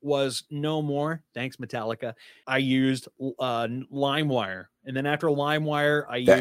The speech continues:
Speaker 1: used,
Speaker 2: the only
Speaker 1: uh,
Speaker 2: place where you could get, you paid, or not even paid, you got free viruses all the time.
Speaker 1: Yeah,
Speaker 2: You always got a
Speaker 1: Kazaa was,
Speaker 2: virus.
Speaker 1: Kazaa was bad about it. Uh, but I used Kazaa, I used LimeWire, I used FrostWire, I used BearShare. I used it all, man.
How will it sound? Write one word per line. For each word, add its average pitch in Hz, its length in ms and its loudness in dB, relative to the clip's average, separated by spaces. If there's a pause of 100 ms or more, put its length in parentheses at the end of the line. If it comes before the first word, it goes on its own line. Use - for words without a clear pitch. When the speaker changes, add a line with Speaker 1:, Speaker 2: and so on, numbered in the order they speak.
Speaker 1:
used, - 80 4
Speaker 2:
the 98 80 10
only 98 160 10
Speaker 1:
uh, - 60 4
Speaker 2:
place 101 340 6
where 92 100 6
you 90 80 2
could 90 120 -2
get, 90 200 6
you 85 220 -2
paid, 80 760 6
or 90 140 8
not 92 160 8
even 80 160 6
paid, 80 320 4
you 82 80 0
got 85 160 4
free 92 280 2
viruses 82 580 4 (180)
all 73 240 8
the 71 80 -2
time. 69 400 -2
Speaker 1:
Yeah, 117 400 -2
Speaker 2:
You - 140 2
always 92 200 8
got 143 100 8
a - 20 8 (100)
Speaker 1:
Kazaa - 60 4
was, 151 100 4
Speaker 2:
virus. - 300 -8 (120)
Speaker 1:
Kazaa 127 400 -2
was 98 120 -12
bad 98 400 -10
about 98 260 -12
it. 98 140 -14 (120)
Uh, 101 300 -10
but 117 100 -8
I 123 40 -2
used 127 280 -6
Kazaa, 131 220 -4 (160)
I 131 60 2
used 120 260 -4
LimeWire, 139 480 -4
I 123 40 -4
used 110 280 -10
FrostWire, 151 560 2
I 135 40 -2
used 117 220 -8
BearShare. 147 600 -2 (360)
I 262 100 2
used 330 260 8
it 269 80 6
all, 220 360 4
man. 185 420 -6